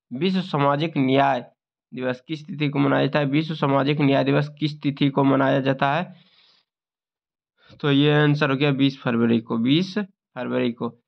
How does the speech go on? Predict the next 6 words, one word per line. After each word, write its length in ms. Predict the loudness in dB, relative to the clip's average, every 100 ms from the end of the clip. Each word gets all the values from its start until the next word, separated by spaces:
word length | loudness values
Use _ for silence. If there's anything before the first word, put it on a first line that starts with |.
| _ _ _
छत्रपति 600 | -8 -4 -4 -4 -4 -2
शिवाजी 420 | -2 0 0 2 2
महाराज 540 | 2 2 2 2 0
की 100 | 0
जयंती 400 | 2 2 2 0 -2 -6 _ _ _ _ _ _ _ -12
किस 200 | -12